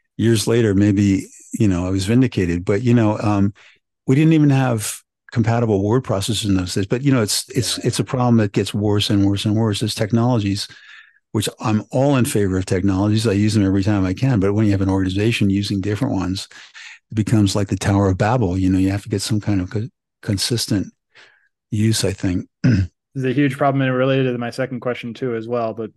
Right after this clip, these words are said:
Speaker 2: uh, I wanna go into this 'cause it's such a huge thing that we're working on right now. It's just 'cause we also, we have a very entrepreneurial qu-, uh, culture. We have a very decentralized culture. Uh, there are a lot of benefits to that 'cause decision-making is really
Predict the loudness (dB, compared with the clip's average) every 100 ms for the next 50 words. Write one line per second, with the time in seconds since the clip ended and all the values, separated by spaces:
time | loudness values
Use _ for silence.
0 | -16 -8 -6 -4 -4 -4 -4 -2 -4 -4
1 | -12 -10 -8 -6 -6 -4 -4 -4 -6 -4
2 | -4 -4 -4 -4 -6 -6 -6 -6 -4 -4
3 | -6 -10 -10 -8 -2 0 2 -2 -2 -2
4 | -2 -4 -4 -2 -2 -6 -10 -8 -6 -6
5 | -6 -8 -8 -8 -10 -12 _ -4 -2 -2
6 | -2 -2 -6 -6 -4 -2 -2 -2 -6 -6
7 | -6 -8 -10 -10 -8 -10 -10 -20 _ -6
8 | -4 -2 -4 -2 -4 -2 -6 -4 -6 -6
9 | -6 -4 -6 -8 -16 -10 -8 -8 -6 -8
10 | -8 -10 -10 -6 -6 -8